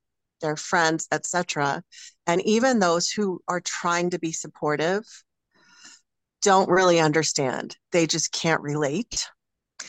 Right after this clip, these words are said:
And then there are plenty of people who aren't supportive, who say, "Well, that didn't really happen. You're just making it up." So it's so, it's, like, s-, incredibly healing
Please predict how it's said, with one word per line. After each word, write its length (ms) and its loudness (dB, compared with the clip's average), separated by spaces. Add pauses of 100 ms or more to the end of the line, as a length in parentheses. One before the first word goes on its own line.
(280)
And 180 4
then 140 4
there 160 4
are 100 2
plenty 280 -2
of 80 -4
people 320 -2
who 340 -2 (280)
aren't 420 0
supportive, 720 -4 (300)
who 100 -6
say, 340 2
"Well, 220 2
that 320 2
didn't 200 0
really 220 2
happen. 420 -2
You're 320 0
just 300 -4
making 300 -2
it 100 -2
up." 180 -2 (800)
So 300 2
it's 220 2
so, 720 4 (680)
it's, 240 -2
like, 340 0 (720)
s-, 160 -12 (100)
incredibly 680 -2
healing 680 -2